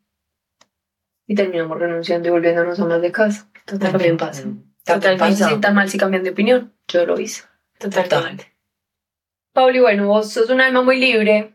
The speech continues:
Speaker 1: trabajas mucho, pero viviste, ahorita hablábamos de que viviste en muchas partes de Colombia por el trabajo de tu papá y que eso te volvió una trotamundos, por decirlo de alguna manera.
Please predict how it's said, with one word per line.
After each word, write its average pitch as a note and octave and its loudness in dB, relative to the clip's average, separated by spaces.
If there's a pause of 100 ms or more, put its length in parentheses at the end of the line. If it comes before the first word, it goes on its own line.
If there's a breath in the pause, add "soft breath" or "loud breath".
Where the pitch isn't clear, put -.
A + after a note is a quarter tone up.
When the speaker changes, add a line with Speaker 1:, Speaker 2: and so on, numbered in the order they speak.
Speaker 1:
trabajas G3 2
mucho, G#3 0 (2500)
pero G#3 4
viviste, G3 0
ahorita G3 2
hablábamos A3 2
de A#3 0
que G#3+ 0
viviste F#3+ 0
en G#3 4
muchas G#3+ 2
partes G#3+ 0
de G3+ 2
Colombia F3 0
por G3+ 2
el G3+ 0
trabajo F3+ 0
de E3+ -2
tu F#3+ -4
papá G#3 2 (100)
y G#3 -6
que G3 2
eso F#3 0
te F#3+ 0 (2500)
volvió F#3+ 0
una F#3+ 0
trotamundos, G#3 2
por F3 -4
decirlo F#3 -2
de G#3 8
alguna F#3 -4
manera. G3 0